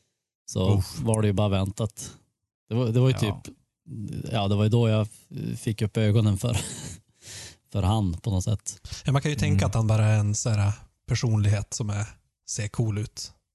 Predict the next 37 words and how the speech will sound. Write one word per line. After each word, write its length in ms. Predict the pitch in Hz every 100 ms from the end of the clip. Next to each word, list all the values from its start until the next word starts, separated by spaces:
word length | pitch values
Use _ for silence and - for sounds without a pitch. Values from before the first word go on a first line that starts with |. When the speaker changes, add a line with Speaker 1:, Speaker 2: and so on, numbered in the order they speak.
| _ _ -
Speaker 2:
Men 160 | 110
han 140 | 110 113
är 60 |
Speaker 1:
Mm. 120 | 113 104
Speaker 2:
fan 140 | 123
bra 160 | 120 113
på 100 | 113
trummor. 300 | 107 117 117 _ _ _ _ -
Speaker 1:
Ja. 300 | 98 107 110 -
Speaker 3:
Han 180 | 110
är 40 | 107
ju 40 |
extremt 560 | 104 - - 143 90 -
bra. 220 | 92 - _ _ _ - - - - - -
Men, 100 | 113
Speaker 1:
Ja, 60 | 113
han, 220 | 131 139
Speaker 3:
men 80 | 113
Speaker 1:
han 180 | 135 151
var 120 | 143
nog 140 | 135
den 200 | 127 120
som 180 | 107 113
gjorde 280 | 113 117 117
det, 320 | 113 110 107 120 - _ -
så 140 | 113 117
här, 80 | 110
den, 240 | 107 104
den 180 | 113 107
bästa 440 | 113 - - 117
insatsen 760 | 113 104 - 127 - - 90 95
rent 220 | 101 95
covermässigt, 680 | 110 101 107 123 - 113
skulle 200 | - 113
jag 80 | 107
säga. 260 | - 107 98 _ _ _ _ _ -
Speaker 3:
Mm. 300 | 98 95